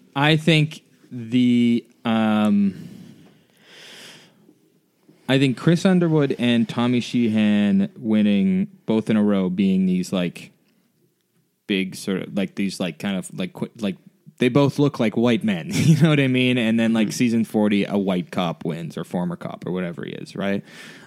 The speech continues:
Speaker 1: Um, I think those three winners in a row,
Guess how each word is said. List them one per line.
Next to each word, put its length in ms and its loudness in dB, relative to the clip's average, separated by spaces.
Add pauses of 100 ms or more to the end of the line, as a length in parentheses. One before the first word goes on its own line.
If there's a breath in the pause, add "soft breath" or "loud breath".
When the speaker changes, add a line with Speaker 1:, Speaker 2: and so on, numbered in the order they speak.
(140)
Speaker 1:
Um, 640 2 (340 soft breath)
I 80 0
think 260 2
those 840 -2
three 200 2
winners 300 2
in 80 4
a 40 2
row, 600 2